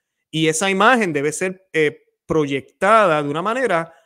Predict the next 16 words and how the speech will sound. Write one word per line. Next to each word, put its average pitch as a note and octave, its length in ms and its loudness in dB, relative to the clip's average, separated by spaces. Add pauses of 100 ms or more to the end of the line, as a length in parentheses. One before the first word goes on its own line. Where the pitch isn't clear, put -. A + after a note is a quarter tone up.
(280)
que E3 140 0
sí A#3+ 200 0
va A#3 100 2
a - 40 -2
ser G3 160 -6
distinta G3+ 680 -6
y D3 100 -4
va D3 100 -2
a D3+ 40 -2
lucir F3+ 320 -6
perfecta F3+ 760 -6
y C3 40 -10
va C#3 100 -4
a D3 40 -2
lucir E3+ 280 -6
bien. E3 460 -6